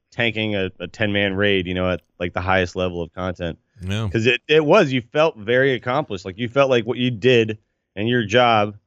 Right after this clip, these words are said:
Speaker 1: was really difficult, and when you pulled it off, you had a lot to do with it,
Speaker 2: Yep.
Speaker 1: right?
Speaker 2: Yeah, a huge
Speaker 1: So it
Speaker 2: amount,
Speaker 1: made
Speaker 2: even
Speaker 1: you
Speaker 2: though,
Speaker 1: feel like
Speaker 2: yeah.
Speaker 1: you've really done something.
Speaker 2: Even
Speaker 1: Instead
Speaker 2: though
Speaker 1: of
Speaker 2: those
Speaker 1: like,
Speaker 2: damage
Speaker 1: Oh, I was just
Speaker 2: numbers
Speaker 1: one of seven D P S, you know?
Speaker 2: Exactly. <laughs> Yeah, exactly. The D P S, you know, I thought it would,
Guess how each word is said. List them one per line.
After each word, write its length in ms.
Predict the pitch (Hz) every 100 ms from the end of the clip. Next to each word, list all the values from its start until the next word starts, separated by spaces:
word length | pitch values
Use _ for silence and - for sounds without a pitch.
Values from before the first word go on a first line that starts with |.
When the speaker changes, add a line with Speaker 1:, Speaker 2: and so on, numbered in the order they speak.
| _ _ _
Speaker 1:
was 160 | 104
really 220 | 101 135 120
difficult, 680 | 104 135 123 104 107 104 _ _ _ _
and 80 | 107
when 100 | 120
you 80 | 104
pulled 340 | - 156 151
it 80 | 139
off, 360 | 147 123 120 - _ _
you 140 | - 160
had 80 | 151
a 40 |
lot 280 | 139 160 -
to 60 | 147
do 180 | 190
with 120 | 139 98
it, 140 | 76 _
Speaker 2:
Yep. 140 | 90
Speaker 1:
right? 120 | 117 110 -
Speaker 2:
Yeah, 200 | 107 98 - _
a 60 | 101
huge 220 | 147 160
Speaker 1:
So 20 |
it 60 | 160
Speaker 2:
amount, 140 | 110
Speaker 1:
made 40 | 139
Speaker 2:
even 100 | 151
Speaker 1:
you 60 | 147
Speaker 2:
though, 120 | 143
Speaker 1:
feel 120 | 156
like 160 | 131 123
Speaker 2:
yeah. 120 | 131
Speaker 1:
you've 180 | 87 92
really 200 | 131 143
done 240 | 151 143 120
something. 360 | 98 82 - _ _ -
Speaker 2:
Even 120 | 127 127
Speaker 1:
Instead 20 |
Speaker 2:
though 40 |
Speaker 1:
of 60 | 123
Speaker 2:
those 120 | 143
Speaker 1:
like, 80 | 113
Speaker 2:
damage 240 | 139 147
Speaker 1:
Oh, 40 | 131
I 100 | 127
was 60 | 117
just 80 |
Speaker 2:
numbers 240 | 113 113 110
Speaker 1:
one 140 | 131
of 100 | 127
seven 340 | 104 123 120 120
D 100 | 113
P 160 | 107 76
S, 160 | -
you 60 | -
know? 20 |
Speaker 2:
Exactly. 480 | 131 147 160 151 147 - 147 165 139 - - -
<laughs> 160 | - 185
Yeah, 160 | 127 123
exactly. 400 | 120 143 123 110
The 140 | 101
D 120 | 127
P 120 | 170 170
S, 220 | 170 - _ - _
you 120 | 143
know, 100 | 131
I 60 | 107
thought 220 | - 170
it 60 | 170
would, 200 | 123